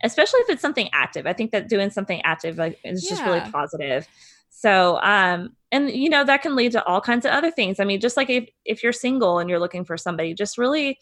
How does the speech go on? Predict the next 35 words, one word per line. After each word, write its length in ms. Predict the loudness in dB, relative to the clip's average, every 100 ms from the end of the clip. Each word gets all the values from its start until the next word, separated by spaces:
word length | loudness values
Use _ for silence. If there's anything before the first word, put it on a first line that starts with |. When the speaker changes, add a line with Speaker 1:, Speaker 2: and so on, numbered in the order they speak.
| _ _ _ _ _
Speaker 1:
dive 220 | 0 2 2
into 300 | 0 0 2
what 240 | 2 2
makes 260 | 0 -2 -2
you 120 | -2
happy, 560 | 0 -2 0 0 -2 -2
and 200 | -4 -2
you're 100 | 0
gonna 160 | 0 -2
find 640 | 0 2 4 2 0 -6 _ _ _ _ _ _
people, 720 | -2 0 2 4 6 4 2 0
re-, 220 | 0 0 0
regardless 440 | 2 4 4 2
of 100 | 2
whether 200 | 4 6
it's 120 | 4
romantic 360 | 2 0 0 -2
or 60 | 2
not, 300 | 2 2 2
that 280 | 0 0 -8 _ _ 0
also 240 | 0 2
make 220 | 0 -2
you 100 | -2
happy, 320 | 0 0 0 0
that 160 | 0
love 120 | 0
to 80 | -2
do 140 | -4 -4
the 60 |
same 240 | -6 -8 -6
things 240 | -6 -4
that 140 | -4 -2
you 120 | -2
do. 100 | -2 -10 -14 _ -14
Speaker 2:
Yeah. 320 | -10 -10